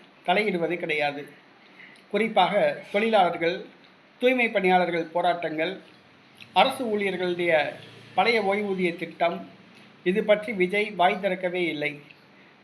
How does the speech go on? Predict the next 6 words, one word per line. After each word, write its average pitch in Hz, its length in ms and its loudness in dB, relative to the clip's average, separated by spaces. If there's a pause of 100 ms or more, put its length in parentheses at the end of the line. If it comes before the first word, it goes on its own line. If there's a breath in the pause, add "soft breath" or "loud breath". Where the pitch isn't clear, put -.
மின் 247 220 2
கட்டண 214 340 4
உயர்வு 180 640 0
வாய் 185 220 2
திறக்கவில்லை. 151 680 -4 (800)
மேலும் 214 540 0